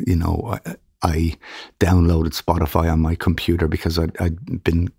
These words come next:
asked to do it so many times to, just to sort of listen to it and check it out, which I'd kind of resisted up until that point. And so I did. And within six songs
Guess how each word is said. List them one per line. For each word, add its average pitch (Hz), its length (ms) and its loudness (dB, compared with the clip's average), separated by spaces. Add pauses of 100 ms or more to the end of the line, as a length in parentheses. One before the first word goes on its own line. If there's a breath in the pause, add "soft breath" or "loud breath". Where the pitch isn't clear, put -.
(540)
asked - 240 -2
to 92 60 -2
do 82 180 2
it 82 140 -4
so 87 120 2
many 82 160 2
times 80 460 0
to, - 100 -14
just - 220 -2
to - 60 0
sort - 180 -2
of 78 60 0
listen 80 320 0
to - 120 -4
it - 40 -6
and 80 80 -2
check - 300 -2
it 80 40 2
out, 80 200 0
which - 160 -6
I'd 87 180 -2
kind 95 160 4
of 87 60 4
resisted 85 380 2
up 78 120 -2
until 82 260 0
that 78 100 -4
point. 85 200 -2
And 90 100 -4
so 87 120 0
I 90 40 0
did. 92 280 2 (1600 loud breath)
And 104 320 0
within 110 260 4
six - 420 -2
songs 117 680 -2